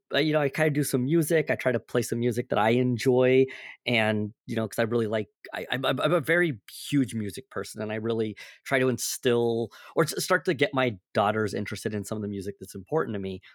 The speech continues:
And so I actually rocked her to sleep while playing her, uh, "They Might Be Giants" and sang "Birdhouse in Your Soul" and Anna Ang to her while rocking her to sleep. And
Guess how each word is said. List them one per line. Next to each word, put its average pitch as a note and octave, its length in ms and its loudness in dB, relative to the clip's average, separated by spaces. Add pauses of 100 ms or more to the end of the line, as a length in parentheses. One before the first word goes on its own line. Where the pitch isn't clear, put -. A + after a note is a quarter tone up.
(240)
And A#2+ 140 -2
so A#2 380 2 (340)
I B2+ 80 0
actually C3 400 0
rocked A2+ 380 0
her C3 80 0
to B2 80 -6
sleep A#2 420 -4
while A2 320 2
playing A2 400 -2
her, G#2+ 560 0
uh, G2 280 2
"They A2 180 4
Might A2 240 0
Be G2+ 80 -2
Giants" F#2+ 520 -2
and G2+ 160 -4
sang G#2 520 -2 (400)
"Birdhouse A#2+ 580 2
in B2+ 80 0
Your A#2 100 2
Soul" A2 680 0
and G#2+ 220 0
Anna G#2+ 220 2
Ang G#2+ 340 2
to G2 160 -4
her G2+ 240 2
while G2 340 4
rocking F#2 300 -4
her G2 120 -10
to G2+ 60 -14
sleep. - 320 -16 (800)
And C3 320 0